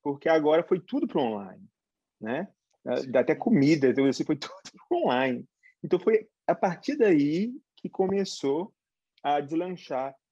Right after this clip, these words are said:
Speaker 1: e foi paralelo, foi tanto a questão do TikTok e do Instagram, que,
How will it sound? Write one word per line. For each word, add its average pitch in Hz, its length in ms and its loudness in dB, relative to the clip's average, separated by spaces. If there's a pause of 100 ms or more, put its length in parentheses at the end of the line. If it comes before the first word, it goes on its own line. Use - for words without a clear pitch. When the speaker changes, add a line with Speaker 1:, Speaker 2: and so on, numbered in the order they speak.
Speaker 1:
e 190 100 -6
foi 208 180 -2
paralelo, 170 680 -4
foi 147 220 -16
tanto 170 240 -6
a 180 60 -6
questão 143 720 -8 (300)
do 135 440 2
TikTok 143 640 -4
e 196 140 4
do 226 80 2
Instagram, 180 680 0
que, 185 220 -6